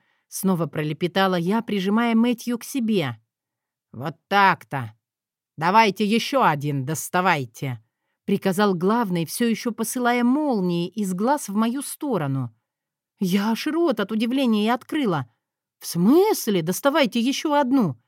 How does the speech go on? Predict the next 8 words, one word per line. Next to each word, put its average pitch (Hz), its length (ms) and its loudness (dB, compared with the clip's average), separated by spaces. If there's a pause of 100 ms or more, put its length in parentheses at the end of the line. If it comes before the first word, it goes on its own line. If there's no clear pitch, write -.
(340)
У 170 80 -4
них 170 180 -2
что, - 260 -2
эти 180 180 0
сферы 226 420 0
про 180 180 0
запас 160 440 -2
есть?» 381 520 -2